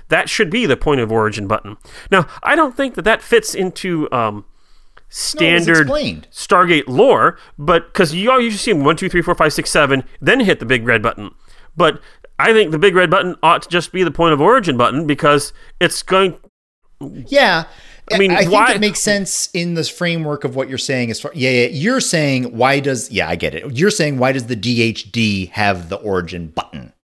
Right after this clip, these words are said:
Speaker 1: Right.
Speaker 2: You're not saying, why does the gate need an origin symbol?
Speaker 1: Right.
Speaker 2: Right.
Speaker 1: Right. The, the gate needs an origin symbol.
Speaker 2: Yes.
Speaker 1: Um,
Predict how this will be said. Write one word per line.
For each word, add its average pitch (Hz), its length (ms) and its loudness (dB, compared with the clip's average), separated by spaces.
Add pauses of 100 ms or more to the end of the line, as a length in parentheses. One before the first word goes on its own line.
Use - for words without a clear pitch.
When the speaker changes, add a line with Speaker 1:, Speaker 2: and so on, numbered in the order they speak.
(420)
Speaker 1:
Right. - 500 -6
Speaker 2:
You're 120 200 2
not 123 320 0
saying, 101 280 -4
why 98 140 0
does 92 180 -4
the 95 80 -6
gate 90 360 -6
need 87 260 -8
an 82 80 -12
origin 78 480 -8
symbol? 71 340 -12 (380)
Speaker 1:
Right. - 400 -2 (480)
Speaker 2:
Right. - 260 -10 (360)
Speaker 1:
Right. 107 200 -2
The, 190 200 0
the 220 100 2
gate 262 320 0
needs 160 240 2
an 151 60 2
origin 135 320 2
symbol. 101 340 -4 (460)
Speaker 2:
Yes. - 300 -6 (680)
Speaker 1:
Um, 107 460 -2